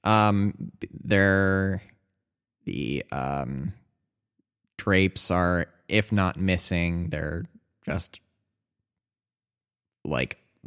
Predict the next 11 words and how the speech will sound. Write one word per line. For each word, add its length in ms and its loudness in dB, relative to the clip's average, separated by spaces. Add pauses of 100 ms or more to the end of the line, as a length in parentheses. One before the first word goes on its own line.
(160)
rotting, 760 0
falling 360 -2
apart, 520 -2
fraying. 680 -2 (600)
Um, 840 0 (520)
the 840 2 (600)
rugs 580 4
in 100 2
the 100 2
center 880 2
are 720 0